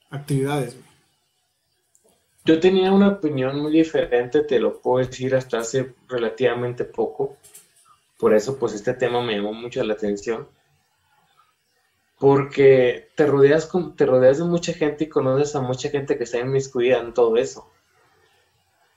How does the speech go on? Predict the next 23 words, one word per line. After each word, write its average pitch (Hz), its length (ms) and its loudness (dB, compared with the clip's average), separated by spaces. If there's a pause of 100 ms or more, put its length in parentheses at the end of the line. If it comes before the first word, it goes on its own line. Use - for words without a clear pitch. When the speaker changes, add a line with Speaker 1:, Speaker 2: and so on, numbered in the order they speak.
(480)
Speaker 2:
Pero 131 240 2
también 135 320 0
te 160 100 -6
topas 160 480 -2
con 135 220 -8
gente - 340 -6
que, 117 320 -6 (760)
que 131 100 4
así 151 260 2
como 170 240 0
ellas 175 220 4
se - 100 -8
quejan 147 320 -4
de 135 100 0
los 120 260 -4
hombres, 143 340 -2
ellas 135 200 2
son 135 140 -4
exactamente 127 680 -8
iguales. 113 360 -2 (1300)
O - 220 -8
sea, 104 480 -2
¿en, 113 220 -12